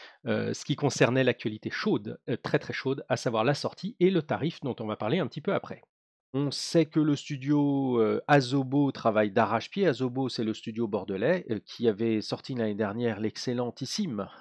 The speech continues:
euh, Plague Tale Innocence, dont j'avais fait une petite review. Eh bien, ils ont annoncé l'an dernier, au travers d'une conférence Microsoft à l'E trois,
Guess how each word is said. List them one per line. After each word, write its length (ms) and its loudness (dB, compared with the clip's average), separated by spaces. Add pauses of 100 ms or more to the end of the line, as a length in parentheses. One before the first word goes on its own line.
(200)
euh, 80 0
Plague 320 -6
Tale 240 0
Innocence, 560 -6
dont 140 -10
j'avais 200 -4
fait 140 -8
une 80 -8
petite 300 -10
review. 360 -6 (440)
Eh 40 -10
bien, 600 4 (140)
ils 160 -4
ont 80 2
annoncé 560 -2
l'an 340 0
dernier, 580 2
au 160 -4
travers 300 -2
d'une 220 -10
conférence 420 -6
Microsoft 480 -6
à 60 -2
l'E 100 -6
trois, 240 0